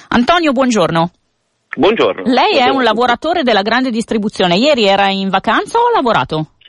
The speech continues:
Speaker 2: Sono in ferie,
Speaker 1: Ah.
Speaker 2: fortunatamente.
Speaker 1: <laughs> Ha preso le ferie apposta per non lavorare a Ferragosto?
Speaker 2: No, diciamo che erano programmate.
Speaker 1: Erano
Speaker 2: Però
Speaker 1: programmate, in realtà
Speaker 2: Assolutamente.
Speaker 1: molti suoi colleghi invece hanno dovuto lavorare.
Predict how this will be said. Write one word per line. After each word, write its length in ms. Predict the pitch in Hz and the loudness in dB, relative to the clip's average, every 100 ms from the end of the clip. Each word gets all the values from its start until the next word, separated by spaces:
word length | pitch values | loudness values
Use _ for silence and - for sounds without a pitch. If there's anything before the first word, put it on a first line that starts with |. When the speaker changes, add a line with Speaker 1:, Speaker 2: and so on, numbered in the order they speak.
| _ _ | _ _
Speaker 2:
Sono 240 | - 190 226 | -4 0 0
in 80 | 185 | 0
ferie, 300 | 101 82 87 | -2 0 -2
Speaker 1:
Ah. 100 | 92 - - | -4 -2 0
Speaker 2:
fortunatamente. 680 | - 90 87 - 254 240 220 | 0 -2 -4 -2 0 0 -2
Speaker 1:
<laughs> 200 | - - - | -6 -8 -2
Ha 60 | 214 | 0
preso 280 | 233 240 254 | 0 0 0
le 120 | 233 | 0
ferie 260 | 247 240 | 0 0
apposta 500 | 226 - 175 - 190 | 0 0 -4 -2 -4
per 160 | 180 190 | -4 -2
non 120 | 214 | -2
lavorare 360 | 190 185 190 190 | 0 0 0 0
a 20 | |
Ferragosto? 680 | - 190 190 160 - - - _ | -2 -2 -2 -4 -4 -8 -8 _
Speaker 2:
No, 260 | 120 120 113 | -2 0 2
diciamo 300 | 117 123 110 | 0 0 2
che 60 | 107 | 0
erano 220 | 92 87 | -2 -2
programmate. 720 | 95 85 82 76 78 87 - _ | 0 0 -2 -6 -10 -10 -10 _
Speaker 1:
Erano 320 | - 196 202 151 | 0 2 2 2
Speaker 2:
Però 160 | - | 0
Speaker 1:
programmate, 500 | 240 277 247 233 262 254 - | 0 0 -2 -2 0 -2 0
in 160 | 254 | 0
realtà 320 | 285 320 - | 2 0 2
Speaker 2:
Assolutamente. 180 | 240 220 | 0 0
Speaker 1:
molti 280 | 269 277 214 | 0 -2 -2
suoi 180 | 190 208 | -2 -2
colleghi 460 | 277 262 196 185 202 | 0 0 0 0 0
invece 400 | 185 160 - 196 | 0 -2 0 0
hanno 420 | 175 175 165 165 | 2 0 0 0
dovuto 400 | 185 185 208 208 | 0 -2 0 2
lavorare. 560 | 190 170 175 147 147 | 2 2 0 0 0